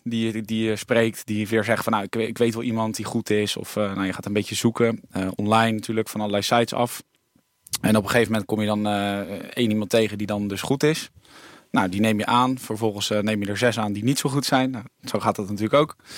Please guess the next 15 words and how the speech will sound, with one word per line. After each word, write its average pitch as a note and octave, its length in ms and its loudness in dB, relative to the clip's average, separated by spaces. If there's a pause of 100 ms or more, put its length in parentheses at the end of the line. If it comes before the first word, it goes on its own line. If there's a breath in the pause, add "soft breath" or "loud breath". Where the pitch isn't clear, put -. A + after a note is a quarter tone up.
(520 loud breath)
Maar B2 160 4
langzamerhand C#3 560 2
kom C3 140 -2
je B2+ 60 -2
steeds C3 300 0
verder A#2 360 0
en, A2 220 -4
eh, G#2+ 120 -2
leer A#2+ 160 4
je A#2+ 100 2
ook A#2+ 100 -4
steeds B2+ 260 0
sneller A#2 240 2
hoe A#2 180 -2
je A2+ 220 -2